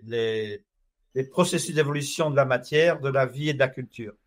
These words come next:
Donc, il y a une sorte de, de dessous des cartes, une émergence. En fait, c'est un peu une vision cybernétique du monde, hein. C'est, c'est voir le, le monde comme un système organisationnel et de remarquer qu'il y a des processus qui sont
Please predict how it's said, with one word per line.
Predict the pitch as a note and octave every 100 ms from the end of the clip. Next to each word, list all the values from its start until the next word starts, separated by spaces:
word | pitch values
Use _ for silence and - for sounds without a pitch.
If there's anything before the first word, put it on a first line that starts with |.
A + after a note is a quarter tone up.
| _ _ _ _
Donc, | B2 B2
il | C3+ C3
y |
a | C#3
une | C#3
sorte | C#3 D#3 D3
de, | C#3 C3+ C3 B2 A#2+
de | A#2
dessous | C3 D3 -
des | D3+ D3+
cartes, | D3 E3+ F3+ -
une | C#3+
émergence. | D3 D3+ C#3 D3+ D#3 F#3 - - _ _ _ _ _ C3 -
En | C3+
fait, | - F#3+ F#3 - _ _ _
c'est | _ -
un | D#3
peu | C#3 D#3
une | D3
vision | D3 C#3 D#3
cybernétique | D#3 D3 D3 D3 C#3+ D3
du | C3
monde, | C3+ D3 E3+
hein. | C#3+
C'est, | D3 - C3+
c'est | B2+ C#3+
voir | B2+ D3 D3
le, | C3+ C3 B2 A#2+
le | B2 C#3
monde | D3 E3
comme | E3 D#3
un |
système | D3 C#3+ - D3
organisationnel | C#3 C3 C3 C3 - B2+ C#3+ F#3+ - _ _ _ _ _ -
et | C3+
de | C3
remarquer | C#3+ D3 C3 - D#3 E3
qu'il | -
y |
a | C#3+
des | C3+
processus | - D3+ D#3+ C#3 - E3+
qui | -
sont | C3+ D3+ D#3+ E3+